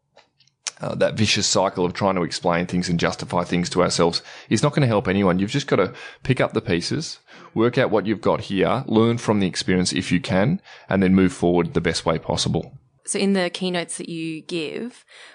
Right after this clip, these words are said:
Speaker 2: what's the first step that you give to people to help them to go through this process on their own?
Speaker 1: Yeah, well, uh, I, I've just recently, uh, written a book, which is, uh, a bit of a self-help book, I guess you could say. I'm really excited about that.
Speaker 2: Mm.
Speaker 1: I'm gonna be releasing that next year.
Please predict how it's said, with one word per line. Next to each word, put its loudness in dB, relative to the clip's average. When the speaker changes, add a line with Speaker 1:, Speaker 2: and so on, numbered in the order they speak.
Speaker 2:
what's -2
the 2
first -2
step -4
that -10
you -6
give -8
to -6
people -8
to -8
help -8
them -8
to -10
go 0
through -8
this -4
process -4
on -6
their -8
own? -2
Speaker 1:
Yeah, 6
well, 4
uh, 6
I, 2
I've -4
just -4
recently, 0
uh, 2
written 0
a 0
book, 0
which -2
is, 2
uh, 4
a 2
bit 0
of 0
a 2
self-help 2
book, -2
I 0
guess -4
you -6
could -4
say. 0
I'm -2
really 2
excited 0
about -2
that. -2
Speaker 2:
Mm. 2
Speaker 1:
I'm -2
gonna 0
be 0
releasing 0
that 0
next -4
year. -2